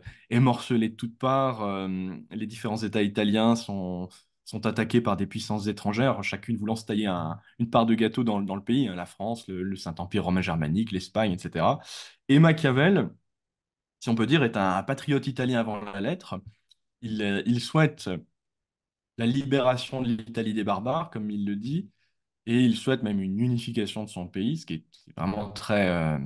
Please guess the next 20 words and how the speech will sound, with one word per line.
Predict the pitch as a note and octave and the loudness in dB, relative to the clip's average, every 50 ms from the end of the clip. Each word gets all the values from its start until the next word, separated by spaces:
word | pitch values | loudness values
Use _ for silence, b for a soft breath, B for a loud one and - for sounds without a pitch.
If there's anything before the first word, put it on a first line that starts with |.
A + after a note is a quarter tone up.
| D#2+ F2 | -6 -6
ça | F2 F2+ - | -8 -8 -8
nous | - - - | -10 -10 -4
permettrait | - G#2+ G#2+ A2 A2 A2 A#2 A2+ - B2 | -2 0 0 2 2 0 0 2 2 2
aussi | A#2+ A#2 A#2 C3 A#2+ | 2 2 2 0 0
de | |
revenir | A2 A2+ A2 A2 G2+ G#2+ - A#2 | 0 2 0 0 0 -4 -6 -8
sur | A#2 - - G#2+ | -10 -8 -8 -6
une, | G#2 G#2 G#2 G#2 G2 - | -4 -4 -2 -4 -4 -4
une | G#2 G#2+ G#2 G#2 G2+ G2+ G2+ - | -6 -6 -6 -6 -8 -8 -8 -6
conception | A#2 A2 - A#2 A2+ - - A#2 A2+ | -6 -4 -4 -4 -4 0 2 2 4
du | G#2+ G2+ F#2 G#2+ G#2+ G#2+ G#2 | 2 2 0 -2 -2 -2 0
réalisme, | G2 A2 G#2 G#2 G#2 G2+ A2+ B2 C#3+ C#3 B2 F#2+ E2+ F2+ F#2 - | 2 4 6 6 6 6 6 6 4 4 2 -2 -4 -6 -10 -14
c'est-à-dire | - G#2 G2+ G2 | -12 -12 -10 -8
qu'il | - G#2 | -8 -6
y | F#2+ | -4
a | F#2+ F#2+ | -4 -4
un, | F#2 - _ - - | -6 -10 _ -14 -12
un | G2+ | -8
côté | - G2 F#2+ - A2+ - | -6 -4 -4 -2 -4 -6
très, | - - - G2 F#2+ F#2 F#2 F2+ F#2 F#2+ | -6 -6 -4 -2 0 0 0 -2 -2 -6